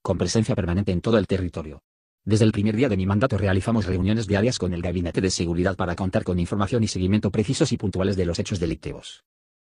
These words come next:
El respeto al derecho ajeno es la paz. México ha recuperado los principios que hicieron de su política exterior un ejemplo mundial: no intervención, autodeterminación, relaciones con todos los pueblos basadas en la cooperación para el desarrollo, solución pacífica de los conflictos mediante el diálogo y rechazo a la violencia y a la guerra.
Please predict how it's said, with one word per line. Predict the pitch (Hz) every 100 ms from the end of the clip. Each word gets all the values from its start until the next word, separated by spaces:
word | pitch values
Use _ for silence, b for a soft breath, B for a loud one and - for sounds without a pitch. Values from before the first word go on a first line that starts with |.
| _
El | 104
respeto | 101 95 110 -
al | 90
derecho | 92 107 95
ajeno | 113 113
es | 101
la | 92
paz. | 78 - - _ _ _ _ _ _ -
México | 113 127 110
ha | 98
recuperado | 107 95 92 101
los | 92
principios | 90 87 117 135 -
que |
hicieron | 92 110 110
de | 95
su | 95
política | 92 95 -
exterior | 98 - 92 92
un | 92
ejemplo | 87 104 101
mundial: | 92 85 78 78 _ -
no | 101
intervención, | 110 104 101 95 95 82 _ -
autodeterminación, | 107 104 98 98 101 104 101 82 _ _
relaciones | 98 110 107 110 123
con | - 90
todos | 104 110
los | 101
pueblos | - 113 113
basadas | 85 76 117 139
en | 92
la | 87
cooperación | 85 85 82 110
para | 107 92 90
el |
desarrollo, | 87 - 78 73 73 _
solución | - 95 87 113
pacífica | 104 - 113 135
de | 107
los | 95 95
conflictos | 92 92 113 113
mediante | 101 107 110
el |
diálogo | 98 104 117 135
y | 98
rechazo | 98 113 107
a | 113
la |
violencia | 101 92 107 147
y | 123
a | 92
la | 87
guerra. | 78 - 71